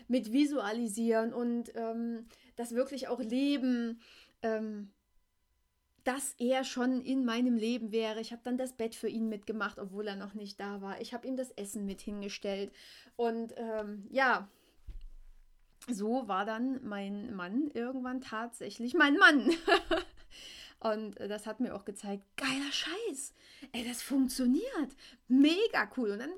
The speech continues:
bin ich da mal noch so ein bisschen tiefer in die Materie reingerutscht und, und, und. Ja, ähm, und jetzt stehe ich einfach an dem Punkt, wo ich mich selber nicht mehr verleugnen kann. Ich habe einfach selber so ganz viele spirituelle Erfahrungen gemacht.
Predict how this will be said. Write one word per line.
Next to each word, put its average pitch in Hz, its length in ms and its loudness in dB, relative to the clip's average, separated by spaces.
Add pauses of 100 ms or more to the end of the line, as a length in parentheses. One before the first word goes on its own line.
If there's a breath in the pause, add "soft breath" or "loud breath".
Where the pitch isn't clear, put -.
(100)
bin 370 100 -10
ich 359 100 -6
da 381 100 -4
mal 349 140 -4
noch 349 80 -6
so 320 80 -6
ein 294 40 -2
bisschen 285 240 -4
tiefer 339 280 -2
in 277 60 0
die 277 60 0
Materie 240 540 -2
reingerutscht 226 600 -4
und, 196 220 -10
und, - 160 -12
und. - 300 -14 (1700 soft breath)
Ja, 247 600 4 (340 loud breath)
ähm, 240 640 2
und 233 180 -2
jetzt 233 180 -2
stehe 247 220 -6
ich 240 140 -8
einfach 226 260 -8
an - 140 -8
dem 214 160 -8
Punkt, 226 340 -4
wo 214 140 2
ich 202 100 -4
mich 214 160 -6
selber 208 320 -2
nicht 202 220 -6
mehr 202 360 -6
verleugnen 202 680 -4
kann. 214 460 -6
Ich - 160 -14
habe 214 180 -4
einfach - 300 -10
selber 220 360 -4
so 214 220 -6 (320 loud breath)
ganz 247 340 -2
viele 262 600 2
spirituelle 262 580 -2
Erfahrungen 240 680 0
gemacht. 220 480 -6